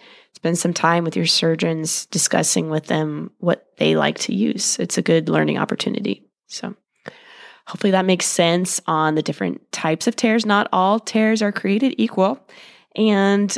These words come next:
where they are and what type they are will affect whether that patient needs to be triaged quicker to surgery or to physical therapy and how well they'll heal. Now,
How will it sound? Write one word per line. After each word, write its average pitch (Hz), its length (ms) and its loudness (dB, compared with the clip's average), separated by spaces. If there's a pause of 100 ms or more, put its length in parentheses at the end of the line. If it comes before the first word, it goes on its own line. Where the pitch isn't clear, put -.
(100)
where 190 320 2
they 240 160 4
are 214 220 2
and 202 100 0
what 208 140 -2
type 220 220 -2
they 208 160 0
are 185 420 2
will 180 180 0
affect 185 340 -4
whether 180 260 0
that - 240 -2
patient 180 600 -2 (240)
needs 185 320 -6
to 180 280 -4
be 170 220 -8
triaged - 600 -4
quicker 170 340 -2
to - 320 -2
surgery 151 640 0 (360)
or 214 720 2
to 190 140 2
physical 156 280 0
therapy 160 440 -2
and - 160 -6
how 156 200 -4
well 135 160 -4
they'll - 140 -2
heal. - 300 -4 (840)
Now, 165 220 0